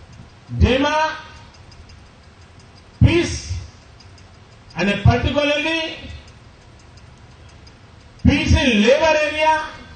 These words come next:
એ ગુજરાતની આગવી ઓળખ છે. અહીંયા લાલ વાવટા કે આંદોલનો ને હડતાલો ને એના કારણે કારખાનાઓને તાળાબંધી,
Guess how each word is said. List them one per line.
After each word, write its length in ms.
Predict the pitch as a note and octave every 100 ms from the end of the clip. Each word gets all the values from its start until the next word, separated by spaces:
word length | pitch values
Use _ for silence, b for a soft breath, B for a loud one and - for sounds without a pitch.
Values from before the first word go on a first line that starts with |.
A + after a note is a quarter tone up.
| - - - - - - -
એ 80 | F3+
ગુજરાતની 640 | F3+ - A3+ A#3 A#3 A3
આગવી 360 | F#3+ G3+ G#3+ A3+
ઓળખ 360 | G3 G3+ G3 -
છે. 200 | - A2+ - - - - - - - - - - - - - - - - - - - - -
અહીંયા 340 | A#3 C#4+ D4 D4+ D4+ - - - - - - - - - - - -
લાલ 360 | D#3 G#3+ B3+ B3+
વાવટા 640 | B3 B3 B3 B3+ B3+ B3 A#3
કે 60 | G3+
આંદોલનો 880 | F#3+ A#3+ A#3+ B3 B3 B3 B3+ B3+
ને 80 | A#3+
હડતાલો 880 | F3+ C3+ A3+ - B3+ B3+ C4 C4 C4
ને 260 | C4 B3+ B3 - - - - - - - - -
એના 240 | F#3+ A#3+
કારણે 400 | A#3+ B3 A#3+ B3
કારખાનાઓને 800 | A#3 A3 A#3+ G#3 B3 B3 B3 A#3
તાળાબંધી, 1120 | - - B3 C4 C4 C4 C4+ D4+ D4 C4+ -